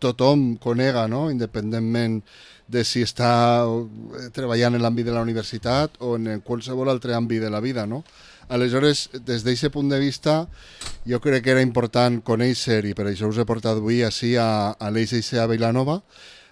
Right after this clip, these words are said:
Aleix Eixea és professor titular de, de la Universitat de, de València. Vaig a fer un molt breu resum, perquè si mireu totes les publicacions que ha fet i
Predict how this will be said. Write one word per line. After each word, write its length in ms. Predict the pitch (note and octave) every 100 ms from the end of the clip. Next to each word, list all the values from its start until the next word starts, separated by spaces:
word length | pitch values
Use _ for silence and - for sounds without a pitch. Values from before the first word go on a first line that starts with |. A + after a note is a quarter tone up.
| -
Aleix 220 | A2 A#2+ B2+
Eixea 380 | A#2+ C3+ B2+ B2+
és 140 | B2+ -
professor 420 | B2 A2+ B2 A#2
titular 540 | B2 B2+ A#2+ A#2+ A#2
de, 720 | G2+ A2 G#2+ G#2+ G#2 G#2 G2+ G2
de 120 | G#2+
la 80 | G#2+
Universitat 640 | G#2+ A2 - A2 A2+ A2+
de, 600 | G#2 A2 G#2+ G#2 G2 G2 F#2
de 160 | G#2+
València. 560 | G#2+ A#2 B2+ - E3 F3+ - - - - _
Vaig 160 | A#2+ A#2+
a 80 | C#3
fer 160 | C#3+
un 120 | D3 C#3+ C#3 C3+ B2 B2
molt 240 | C3+ D3
breu 240 | C3+ C3+ B2
resum, 460 | A#2+ A2 B2 D#3
perquè 320 | D#3 A#2 G2+ G#2+
si 240 | - A2+ G#2+
mireu 240 | A2 A#2+
totes 220 | A#2+ C3 C3
les 140 | B2+
publicacions 560 | B2+ A#2+ A#2 A2 A#2+ A2+
que 120 | -
ha 60 | A2
fet 460 | - A#2+ B2 A#2+ A2
i 120 | B2